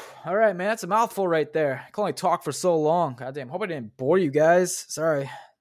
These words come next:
Just, uh, this is the after school shenanigans, and there's, like,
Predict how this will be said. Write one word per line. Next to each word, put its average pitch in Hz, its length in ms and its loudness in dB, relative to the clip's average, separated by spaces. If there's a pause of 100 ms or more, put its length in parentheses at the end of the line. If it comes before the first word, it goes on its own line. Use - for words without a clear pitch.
Just, - 220 -14
uh, 135 320 -4 (560)
this 156 180 -10
is 139 300 -6
the 131 120 -4
after 160 460 -4
school 135 720 -2
shenanigans, 131 920 -6
and 107 240 -12
there's, 123 180 -12
like, 123 200 -8